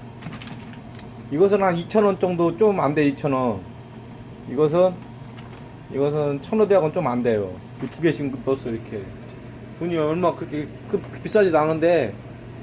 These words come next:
집에 어디 무가 있어가지고 그 이렇게 많이 나오네요. 그냥 국물 시커-, 시커멓겠네요.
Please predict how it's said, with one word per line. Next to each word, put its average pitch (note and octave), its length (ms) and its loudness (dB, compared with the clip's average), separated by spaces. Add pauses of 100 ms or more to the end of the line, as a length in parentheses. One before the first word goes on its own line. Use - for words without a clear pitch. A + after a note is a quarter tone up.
(400)
집에 F#3+ 680 6 (480)
어디 D3+ 100 2
무가 E3 360 4
있어가지고 D3 1000 4 (1000)
그 D#3+ 140 2
이렇게 D3+ 220 0
많이 D#3+ 180 4
나오네요. B2 460 4
그냥 G#2 340 -2 (300)
국물 D#3+ 200 0
시커-, - 320 -2
시커멓겠네요. D3 720 -2